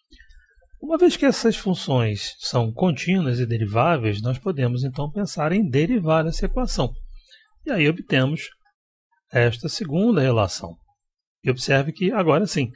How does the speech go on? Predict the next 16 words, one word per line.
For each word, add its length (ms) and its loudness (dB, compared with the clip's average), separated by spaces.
temos 420 0
duas 460 2
equações 680 0
para 180 4
duas 380 2
variáveis, 680 2
C 160 -6
um 120 0
e 60 -2
C 160 -4
dois. 380 0
Temos 280 -2
aí 160 2
alguma 260 0
esperança 500 0
de 340 0